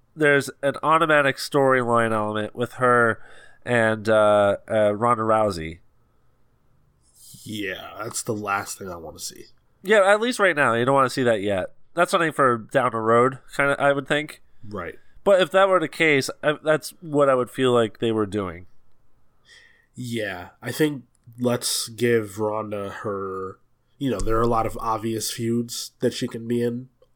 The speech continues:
Speaker 2: on the main roster, uh, before we have to dip into, I mean, this is an obvious feud too, but they're not on the same show even right
Speaker 1: I'm not
Speaker 2: now.
Speaker 1: even,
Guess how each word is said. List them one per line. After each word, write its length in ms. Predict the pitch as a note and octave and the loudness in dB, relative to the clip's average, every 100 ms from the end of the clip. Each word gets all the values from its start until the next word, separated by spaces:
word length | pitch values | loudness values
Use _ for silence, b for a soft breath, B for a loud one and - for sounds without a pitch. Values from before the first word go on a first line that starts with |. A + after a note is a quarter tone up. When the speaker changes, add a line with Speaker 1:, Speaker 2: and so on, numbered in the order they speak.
| - | -14
Speaker 2:
on 160 | G#2+ | -12
the 60 | G#2 | -10
main 220 | G#2+ G#2 | -10 -8
roster, 580 | G#2 G2+ G#2+ - A#2 B2+ _ _ _ _ _ | -8 -8 -10 -10 -12 -14 _ _ _ _ _
uh, 440 | - G2 F2 E2 - - - | -12 -10 -10 -12 -16 -20 -14
before 380 | A#2 - B2+ | -8 -2 0
we 140 | A2+ G#2 | 0 -4
have 120 | G2+ | -8
to 80 | - | -10
dip 420 | F#2+ F2 A2+ G#2 | -14 -6 -6 -4
into, 720 | G#2 F#2 F#2 - F#2+ E2+ D#2+ D2+ b b b b | -6 -8 -12 -10 -10 -10 -12 -18 b b b b
I 40 | - | -2
mean, 140 | D#3+ | 0
this 120 | D3+ | 0
is 60 | C#3 | 0
an 100 | C3 | 0
obvious 400 | A2+ G#2+ G2+ - | -2 -2 -6 -10
feud 200 | F2+ E2+ | -12 -10
too, 280 | - C#3+ D#2+ | -4 -2 -4
but 160 | F2+ - _ - | -8 -16 _ -6
they're 160 | A#2 | -4
not 300 | G#2 A2 G#2+ | -4 -4 -4
on 120 | G2+ G2 | -6 -10
the 100 | F#2+ | -8
same 280 | - G2 | -8 -8
show 420 | - - G#2+ E2+ - - | -8 -6 -4 -6 -12 -14
even 380 | G#2+ E2+ E2 - _ | -14 -12 -14 -18 _
right 140 | - E3+ | -6 -2
Speaker 1:
I'm 60 | |
not 140 | G#3+ B3 | 2 2
Speaker 2:
now. 80 | |
Speaker 1:
even, 120 | G#3 | 2